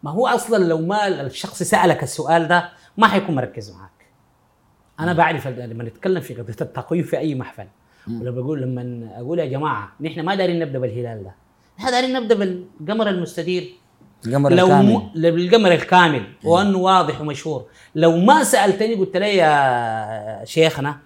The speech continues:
Speaker 1: في ثلاثة قمر
Speaker 2: تمام.
Speaker 1: مستدير"، اللي سألتني بسميه بالليالي
Speaker 2: البيض.
Speaker 1: البيض.
Speaker 2: أيوة، صحيح.
Speaker 1: هتقول لي: "كيف؟ إذا أصلا أنا داير استخدم بصري،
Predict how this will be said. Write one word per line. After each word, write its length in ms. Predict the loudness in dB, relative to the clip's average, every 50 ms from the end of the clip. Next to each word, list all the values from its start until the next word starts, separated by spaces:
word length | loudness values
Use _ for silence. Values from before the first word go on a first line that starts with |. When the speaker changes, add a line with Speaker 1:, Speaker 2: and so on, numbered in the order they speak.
| _ _ _ _ _ -10
Speaker 1:
في 340 | -6 -4 -2 -2 -2 -2
ثلاثة 680 | 0 2 6 6 8 8 8 8 6 4 2 2 2 2
قمر 160 | 2 2 2
Speaker 2:
تمام. 120 | 2 0
Speaker 1:
مستدير"، 440 | -2 -2 -2 -4 -2 -2 -2 -2 -2
اللي 140 | -2 -2 -4
سألتني 340 | -6 -6 -6 -4 -4 -4 -4
بسميه 360 | -4 -6 -6 -4 -2 -2 -2
بالليالي 640 | -2 0 0 2 4 4 4 4 2 0 0 -4 -12 _ -10
Speaker 2:
البيض. 220 | -8 -6 -4 -2 -4
Speaker 1:
البيض. 300 | -4 -4 -6 -10 -12 -16 _ -18 -14
Speaker 2:
أيوة، 200 | -12 -12 -12 -10
صحيح. 180 | -8 -8 -6
Speaker 1:
هتقول 140 | -2 -2 -2
لي: 100 | -2 -2
"كيف؟ 460 | -4 -2 -2 -2 -2 -4 -6 -14 -20 _ _ _ _ _ _ _ _ _ _ _ _ _ -8
إذا 220 | -4 -2 0 -2
أصلا 280 | -2 -2 -2 -2 0 2
أنا 100 | 2 4
داير 200 | 6 6 6 6
استخدم 560 | 4 0 -4 -6 -4 0 0 0 0 0 -2
بصري، 540 | -4 -4 -4 -2 -2 0 0 -2 -2 -6